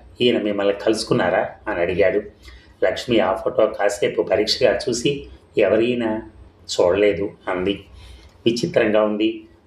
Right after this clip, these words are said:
అంటూ అక్కడే రేడియో మీద ఉన్న ఫోటో చూసి, "వారేనా విశ్వనాథ్ గారు?" అడిగాడు. లక్ష్మి తల ఊపి,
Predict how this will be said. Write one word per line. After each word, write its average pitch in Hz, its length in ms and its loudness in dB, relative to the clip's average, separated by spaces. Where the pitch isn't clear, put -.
అంటూ 104 260 0
అక్కడే 113 400 0
రేడియో 110 380 2
మీద 107 200 4
ఉన్న 104 160 4
ఫోటో 117 320 2
చూసి, 117 540 2
"వారేనా 98 460 0
విశ్వనాథ్ 101 520 0
గారు?" 107 320 2
అడిగాడు. 95 400 0
లక్ష్మి 120 320 0
తల 95 240 0
ఊపి, 117 520 0